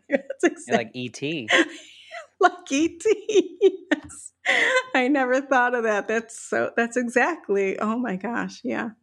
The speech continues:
Speaker 1: <laughs>
Speaker 2: I mean, I think that, I think it, I, I mean, sure, it's not something that everyone would say, but I think it probably explains a lot of your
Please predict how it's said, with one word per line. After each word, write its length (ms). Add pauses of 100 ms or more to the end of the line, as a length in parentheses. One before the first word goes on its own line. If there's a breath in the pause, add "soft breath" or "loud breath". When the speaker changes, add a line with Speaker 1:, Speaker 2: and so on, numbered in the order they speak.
(220)
Speaker 1:
<laughs> 1900
Speaker 2:
I 60
mean, 160
I 80
think 260
that, 200 (140)
I 120
think 300
it, 200 (1000)
I, 300
I 100
mean, 460 (200)
sure, 380
it's 200
not 420
something 440
that 260
everyone 560
would 160
say, 400
but 240
I 120
think 360
it 120
probably 600
explains 880
a 100
lot 340
of 200
your 500